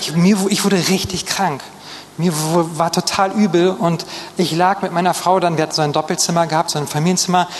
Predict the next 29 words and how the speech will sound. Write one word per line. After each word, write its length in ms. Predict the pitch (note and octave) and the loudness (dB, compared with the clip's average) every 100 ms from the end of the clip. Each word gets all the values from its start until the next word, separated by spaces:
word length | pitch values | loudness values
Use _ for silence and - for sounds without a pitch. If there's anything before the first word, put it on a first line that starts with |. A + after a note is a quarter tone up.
| - | -10
Ich 160 | - | -2
lag 180 | F3+ F3+ | 0 0
da 100 | F3 | 0
und 40 | D#3+ | -2
ich 140 | C3 | 0
war 100 | D#3+ | -2
total 340 | E3 - E3+ | -2 0 -2
platt 300 | E3 - F#3 | 0 -2 -2
gewesen, 480 | - F3 F3+ E3+ F#3 | -2 0 0 0 0
meine 220 | D3+ C#3+ | 0 -2
Frau 280 | - - E3+ | -2 0 2
war 140 | D#3+ D#3+ | 0 -2
total 300 | D3+ D3+ C#3+ | -4 -2 -2
platt 260 | D3 C#3 | -4 -6
gewesen. 480 | - C3 C3+ C3 B2 - - - - | -8 -8 -8 -8 -10 -14 -18 -8 -2
Und 60 | |
ich 100 | G3+ | 2
weiß, 200 | A3 G3+ | 2 2
viele 240 | - G3 F#3+ | 0 2 2
haben 180 | F#3 | 2
gebetet 640 | F3+ F3+ F#3 G#3 G3+ G3+ - - - | 0 2 2 2 0 -2 -4 -12 -4
und 120 | D#3+ | -2
Gott 200 | E3 D#3+ | 0 0
hat 200 | F3 - | -2 -2
eingegriffen 600 | F#3 G3 G3 F3+ G3 F#3 | 0 0 0 -2 -2 0
und 60 | D#3 | 0
es 120 | C3 | 0
wurde 200 | D3+ D3+ | 2 2
besser 540 | B2+ F3 - G3+ G3 | 2 0 2 2 2